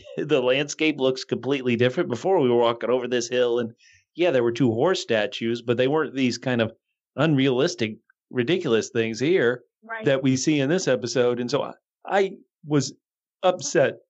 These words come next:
Speaker 1: that the show didn't try to make the two, the, the Dos-, the Vaes Dothrak location from season one, try to recreate that here in season six, as opposed to just be like, "Well,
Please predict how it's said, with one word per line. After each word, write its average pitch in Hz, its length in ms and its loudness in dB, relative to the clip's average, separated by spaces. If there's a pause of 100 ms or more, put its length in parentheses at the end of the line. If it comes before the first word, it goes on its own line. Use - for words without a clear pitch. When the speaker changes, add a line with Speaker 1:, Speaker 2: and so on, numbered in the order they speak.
(160)
Speaker 1:
that 127 160 2
the 135 80 2
show 143 220 0
didn't 131 400 0
try 120 300 0
to 113 80 -2
make 117 320 -4
the 117 80 -6
two, 113 400 -2 (560)
the, 131 320 0
the 127 160 2
Dos-, 131 440 0
the 123 140 0
Vaes 131 380 0
Dothrak 113 680 0
location 110 580 -4
from 95 180 -10
season 107 460 0
one, 101 320 2 (680)
try 170 180 2
to 127 100 2
recreate 127 680 0
that 113 280 2
here 113 420 0
in 107 340 0
season 98 440 0
six, 98 440 0
as 107 180 2
opposed 107 360 0
to 110 60 -4
just 104 300 0
be 110 140 0
like, 101 240 0
"Well, 113 380 2